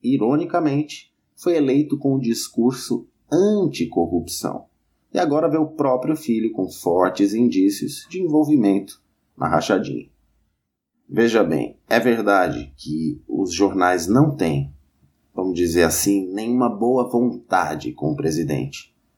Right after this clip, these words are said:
Mas nesse caso, especificamente nesse caso, os jornalistas têm obrigação de cobrir mais amplamente o caso, por ser filho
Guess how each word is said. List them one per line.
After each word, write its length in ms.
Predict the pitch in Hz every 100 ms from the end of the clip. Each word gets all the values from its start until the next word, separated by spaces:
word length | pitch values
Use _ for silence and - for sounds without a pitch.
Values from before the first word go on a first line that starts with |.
| _
Mas 200 | - 80
nesse 440 | 80 123 165 - -
caso, 480 | 71 71 73 - - _
especificamente 1000 | - 85 - 87 - 69 80 71 - _ _ -
nesse 640 | 87 90 98 104 - -
caso, 480 | - 62 69 92 - _ _ _
os 140 | - 92
jornalistas 960 | 98 101 98 92 98 - 104 - - -
têm 500 | 120 113 113 110 -
obrigação 1160 | 110 104 78 73 151 156 120 - - 87 67 67 _ _ _ -
de 100 | -
cobrir 580 | - 139 95 82 67 _ _ -
mais 480 | 131 240 240 190
amplamente 720 | 180 175 170 123 101 92 87
o 80 | 80
caso, 420 | - 78 73 - - _ _ _
por 160 | -
ser 360 | - - 180 196
filho 640 | - - 123 127 123 -